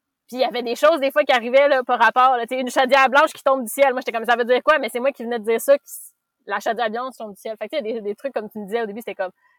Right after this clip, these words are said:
c'est un beurre, un pot de beurre de peanut qui arrive, pose-toi pas de questions, c'est peut-être comme, ça a peut-être représente-, représenté quelque chose, quelque chose d'une ancienne vie, quelque chose de peu importe, mais tu sais, c'est comme, juste de laisser les choses arriver, puis c'est ça aussi qui est, qui est beau, puis après ça, là, tout le, le processus que tu nous amènes à,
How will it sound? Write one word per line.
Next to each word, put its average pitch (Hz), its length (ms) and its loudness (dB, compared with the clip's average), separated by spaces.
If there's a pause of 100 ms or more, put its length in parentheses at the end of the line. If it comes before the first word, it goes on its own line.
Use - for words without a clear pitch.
(120)
c'est - 160 -10
un 202 120 -2
beurre, 262 260 6
un 233 140 0
pot 320 160 -2
de 269 40 -10
beurre 285 180 6
de 277 100 6
peanut 294 260 0
qui 330 60 -2
arrive, 285 420 -2 (480)
pose-toi 302 240 6
pas 330 100 4
de - 40 -2
questions, 311 560 4
c'est 208 200 -4
peut-être 254 380 2
comme, 220 460 -2
ça 220 80 2
a 220 60 2
peut-être 277 200 4
représente-, 269 460 0 (280)
représenté 226 360 -4
quelque 226 160 -4
chose, 285 200 4
quelque 220 140 -6
chose 247 120 -4
d'une 220 100 -6
ancienne 220 280 -6
vie, 277 220 -8
quelque 226 160 -6
chose 240 120 -6
de 214 100 -8
peu 262 100 -10
importe, 277 300 -2
mais 220 160 -8
tu - 60 -18
sais, 220 80 -12
c'est 214 120 -10
comme, 214 260 -6 (640)
juste 233 240 -4
de 233 60 2
laisser 214 260 -4
les 220 160 -2
choses 233 220 -6
arriver, 208 320 -4
puis 196 120 -20
c'est 196 140 -12
ça 226 140 -8
aussi 220 240 -12
qui 185 180 -14
est, 185 60 -18
qui 190 100 -16
est 180 40 -12
beau, 214 180 -6
puis 202 80 -6
après 180 160 -12
ça, 208 100 -12
là, 202 100 -10
tout - 160 -16
le, 190 120 -8
le 185 80 -4
processus 202 440 -14
que 190 120 -14
tu 196 140 -18
nous 180 100 -12
amènes 190 260 -8
à, 180 120 -6